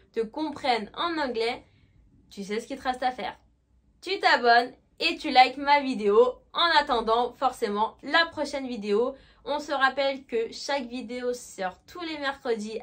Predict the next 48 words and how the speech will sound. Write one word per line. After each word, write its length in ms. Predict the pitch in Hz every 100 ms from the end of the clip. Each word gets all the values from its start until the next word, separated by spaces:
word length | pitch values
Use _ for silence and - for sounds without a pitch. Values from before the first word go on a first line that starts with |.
| -
à 180 | 349 320
dix-neuf 380 | 302 262 226
heures, 240 | 226 233 226
donc 240 | 196 196 _ _ _ _ _ _ _ _ _ -
t'as 280 | 294 330 262 - _
pas 180 | 311 285
de, 340 | 262 254 247 202 226
j'allais 200 | 240 226
dire, 180 | 240
mais 180 | 240 240
un 180 | 247 240
petit, 340 | 240 - 247 226
euh, 200 | 214 208 - _ 254
un 140 | 302
petit 140 | 311
rappel, 340 | 339 277 285 285
mais 120 | 311
pas 140 | 339
besoin 220 | 269 294 285
de 60 |
rappel 340 | 277 233 240 240
parce 180 | 214
que 100 | -
si 280 | 214 - 330
jamais 300 | 339 320 320
tu 160 | 311 330
t'abonnes 400 | 320 269 302 294
à 100 | 254
ma 140 | 254 262
chaîne 220 | 269 247
YouTube, 320 | 226 220 240 -
tu 140 | 330
recevras 560 | 320 302 285 220 220 -
automatiquement 840 | 285 294 285 262 247 247 233 233 247 - - _ _ _ _ -
une 340 | 381 440 392
petite, 380 | - 349 339 302
euh, 360 | 262 240 240 247
une 60 |
petite 220 | 302 330 285
alerte 340 | 214 220 247
comme 160 | 247 240
quoi 260 | 269 262 -
la 200 | 233 254
nouvelle 280 | 269 262 240
vidéo 280 | 247 247
YouTube 480 | 254 220 214 254 208 -
est 140 | 349
sortie. 440 | 339 254 - -